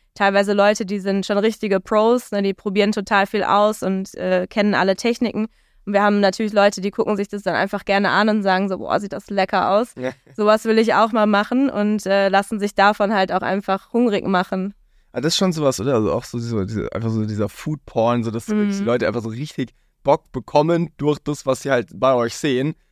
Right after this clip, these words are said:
Speaker 2: das irgendwie nachzubacken oder nachzukochen oder nachzubraten. Ähm, oder? Also das ist schon was, wo man, wo man einfach merkt, so, hey, äh, das, das erweckt so eine Sehnsucht bei den Menschen,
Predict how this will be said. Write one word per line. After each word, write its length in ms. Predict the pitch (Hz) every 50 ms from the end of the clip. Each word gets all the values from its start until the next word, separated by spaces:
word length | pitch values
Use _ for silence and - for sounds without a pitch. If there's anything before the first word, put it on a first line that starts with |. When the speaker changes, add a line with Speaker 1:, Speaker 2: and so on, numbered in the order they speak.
| _ _ _ -
Speaker 2:
das 220 | - - 131 -
irgendwie 140 | 147 139 135
nachzubacken 600 | 139 143 143 - - 101 98 90 - - 101 90
oder 200 | - 98 117 113
nachzukochen 680 | 110 117 117 127 131 - - 104 - - 98 - 101 87
oder 160 | 90 101 101
nachzubraten. 760 | 110 123 127 120 - - 107 101 - 107 101 104 - 101 104 - _ _ _ _ _ -
Ähm, 260 | - 107 107 107 98 82
oder? 180 | 123 151 170
Also 140 | 147 135 120
das 120 | 131 135
ist 80 | 147 139
schon 120 | - 165 147
was, 180 | 156 151 -
wo 140 | 143 135 123
man, 380 | 107 - - 120 127 117 104 123
wo 60 | 131
man 120 | 135 135 123
einfach 180 | 113 123 113
merkt, 320 | - 120 123 131 - - -
so, 140 | - 131 127
hey, 260 | 131 131 147 160 - _ _ _ _ -
äh, 140 | - 117
das, 180 | 113 120 120 - - - - -
das 200 | - - 117 -
erweckt 220 | 123 120 139 -
so 80 | - 156
eine 140 | 156 170 147
Sehnsucht 320 | 151 170 170 156 135 -
bei 80 | - 110
den 100 | 113 107
Menschen, 400 | 107 107 110 - - - -